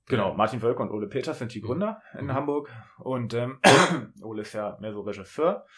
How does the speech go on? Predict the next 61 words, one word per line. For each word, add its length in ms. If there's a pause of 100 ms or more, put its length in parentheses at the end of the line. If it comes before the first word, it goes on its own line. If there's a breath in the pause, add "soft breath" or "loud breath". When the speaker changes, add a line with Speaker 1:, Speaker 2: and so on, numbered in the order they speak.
Speaker 2:
Mhm. 200
Speaker 1:
und 120
Martin 280
ist 180
halt 140
mehr 180
so, 160
sag 140
ich 80
mal, 240
C 300
E 40
O 300 (540 loud breath)
und, 400
ähm, 340 (160)
ist 100
halt 140
auch 80
derjenige, 360
der 100
sich 120
dann 220
eher 160
so 80
um 100
sowas 240
kümmert. 360
Und, 260
ähm, 120 (220)
Speaker 2:
Mhm. 80
Speaker 1:
genau, 180
der 120
hat 80
mir 80
halt 100
eine 80
E-Mail 160
geschrieben, 240
ob 200
ich 200
halt, 320
ähm, 340
Interesse 300
hätte, 180 (140)
äh, 40
da 240
halt 180
mit 160
denen 240 (180)
zu 220
arbeiten 440
und 140
ich 140
hab 160
gesagt, 380
das 300
find 180
ich 80
total 400
geil 380
und, 260